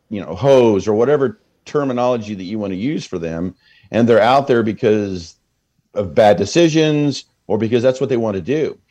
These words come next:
And if you look at the research across the board, it's very, very consistent that that is not the case, that, um, anywhere from eighty-six to ninety-seven percent,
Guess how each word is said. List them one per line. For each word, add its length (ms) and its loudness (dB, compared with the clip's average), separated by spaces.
And 240 -6
if 100 -4
you 140 -2
look 220 0
at 80 -6
the 100 -4
research 800 -6
across 340 -2
the 80 -4
board, 320 0
it's 140 -8
very, 320 -2
very 240 -2
consistent 720 -10
that 140 -8
that 160 6
is 140 -4
not 220 -4
the 80 -8
case, 600 -4
that, 460 -2
um, 380 -4
anywhere 340 2
from 220 -6
eighty-six 720 -4
to 120 -10
ninety-seven 960 -4
percent, 640 -6